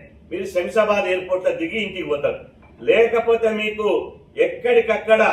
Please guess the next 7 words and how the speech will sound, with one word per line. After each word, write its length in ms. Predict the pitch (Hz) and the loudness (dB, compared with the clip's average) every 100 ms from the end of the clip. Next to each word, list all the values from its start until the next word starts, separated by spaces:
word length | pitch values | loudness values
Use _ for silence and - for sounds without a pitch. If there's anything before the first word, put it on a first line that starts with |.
| - - - _ _ _ - - - - - - 226 165 | -2 -10 -20 _ _ _ -20 -20 -20 -20 -20 -20 -12 -2
మీరు 220 | 196 233 233 | 0 4 4
కనుక 240 | 220 220 208 214 | 4 2 -2 0
పార్లమెంట్లో 640 | 202 220 226 226 220 220 190 - - | 2 2 2 0 2 4 4 0 -8
బీసీ 320 | - 226 220 226 220 | -8 -8 -4 -2 -2
రిజర్వేషన్ల 560 | 208 208 208 202 190 190 | -2 -4 -6 -4 -6 -2
మీద 140 | 196 180 - - - - 156 | -2 0 -2 -8 -18 -18 -10
మీరు 160 | 190 | -6